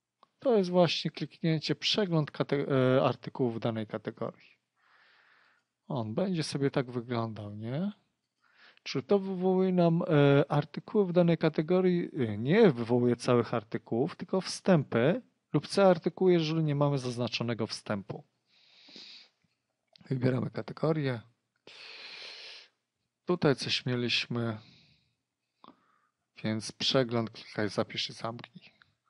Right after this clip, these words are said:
Nie jestem pewnym teraz, e, czy mamy tam jakieś artykuły, ale zobaczmy przegląd. Jest jakiś jeden artykuł był, czyli to nam wyświetli kilka artykułów, tak jak,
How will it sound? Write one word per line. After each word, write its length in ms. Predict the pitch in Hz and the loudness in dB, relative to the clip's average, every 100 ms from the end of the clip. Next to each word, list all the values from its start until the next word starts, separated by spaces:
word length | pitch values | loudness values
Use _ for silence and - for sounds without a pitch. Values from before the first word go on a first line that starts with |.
| _ _ _ _ _ - | _ _ _ _ _ -10
Nie 80 | 165 | -8
jestem 300 | 131 - 113 | -8 -8 -10
pewnym 640 | - 170 165 147 139 135 - | -2 0 0 -2 -2 -4 -6
teraz, 540 | - 131 127 123 - - | -2 0 0 -4 -6 -4
e, 60 | 139 117 117 120 120 117 120 | -2 0 -2 -2 -2 -6 -6
czy 200 | - - 113 113 117 117 | -6 0 0 2 2 0
mamy 340 | 120 127 123 | 0 0 0
tam 160 | 117 113 | -4 -6
jakieś 320 | 110 120 - | -6 -6 -4
artykuły, 720 | 110 - - - 151 151 143 143 _ _ - - _ _ | -4 -6 -16 -8 -2 -2 -2 -6 _ _ -20 -20 _ _
ale 120 | 120 | -8
zobaczmy 460 | 110 120 123 - 110 | -4 0 -2 -2 -8
przegląd. 720 | - - 143 127 123 120 - - _ _ _ _ _ _ _ _ _ _ _ _ _ _ _ _ _ _ _ _ _ _ - | -4 -4 -4 -4 -8 -10 -16 -20 _ _ _ _ _ _ _ _ _ _ _ _ _ _ _ _ _ _ _ _ _ _ -8
Jest 200 | 143 - | -6 -2
jakiś 400 | 110 104 110 - | -4 -4 -8 -6
jeden 240 | 107 104 | -4 -4
artykuł 460 | 101 - 107 - 107 | -6 -6 -12 -10 -10
był, 260 | 110 117 | -2 -2
czyli 260 | 113 - 110 | -2 -8 -10
to 100 | - | -8
nam 160 | 110 104 | -6 -6
wyświetli 400 | 104 - - - | -6 -8 -10 -12
kilka 320 | - 107 110 | -14 -10 -8
artykułów, 500 | 98 - - 113 101 | -10 -14 -12 -12 -10
tak 200 | 107 - | -14 -12
jak, 140 | 107 | -16